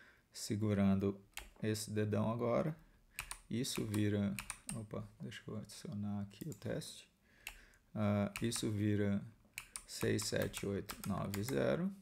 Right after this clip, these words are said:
Isso vira arrow keys. Então, quem usa o editor de texto Vim, tá acostumado já o J e o K irem pra cima e pra baixo.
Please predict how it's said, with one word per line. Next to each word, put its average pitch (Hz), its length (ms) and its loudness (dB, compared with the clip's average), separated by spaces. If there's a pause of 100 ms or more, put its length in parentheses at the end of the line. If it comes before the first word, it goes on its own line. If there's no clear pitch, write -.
(1500)
Isso 139 400 0
vira 117 420 2 (120)
arrow 131 320 4
keys. - 600 -2 (560)
Então, 104 440 0
quem 107 580 2
usa 101 320 0
o 107 100 2
editor 104 440 0
de 92 260 -2 (420)
texto 104 520 -2
Vim, 104 440 -4 (600)
tá 110 140 0
acostumado 107 800 2
já 101 400 2
o 98 140 2
J 98 460 2
e - 20 2
o 101 100 0
K 101 320 0 (280)
irem 110 180 2
pra 104 220 2
cima 107 200 0
e 101 40 0
pra 113 160 2
baixo. - 520 -4